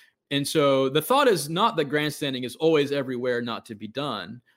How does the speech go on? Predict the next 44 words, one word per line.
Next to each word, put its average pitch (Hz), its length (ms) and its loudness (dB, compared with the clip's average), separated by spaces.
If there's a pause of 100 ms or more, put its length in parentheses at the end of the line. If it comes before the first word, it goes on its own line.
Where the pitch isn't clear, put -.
(140)
although 117 320 -2
we 123 120 -4
shouldn't 120 300 -2
be 117 100 -4
giving 117 280 -2
ourselves 110 420 -4
too 123 140 -8
much 107 240 -6
license 107 380 -4
to 98 120 -16
do 156 220 0
it. - 200 -4 (360)
There 139 100 2
may 160 180 4
be 165 120 2
cases 151 440 0
in 131 120 -4
which 131 240 0
just, 131 280 -10
it's, 127 300 -10 (120)
it's - 140 -12
just - 260 -10 (120)
the 120 80 -2
thing 131 400 -2
to 117 80 -8
do. 117 160 -4
You 107 180 0
just 110 200 -8
have 110 260 -2
to 104 60 -14
do 117 220 -4
it. 92 180 -8 (320)
What 127 160 -2
we 180 120 4
argue 170 360 6
in 135 80 2
the 127 80 0
book 131 440 2
is 113 100 -10
that 139 100 -8
there's 135 120 -8
a 120 60 -6
strong 135 640 -2
presumption, 110 640 -6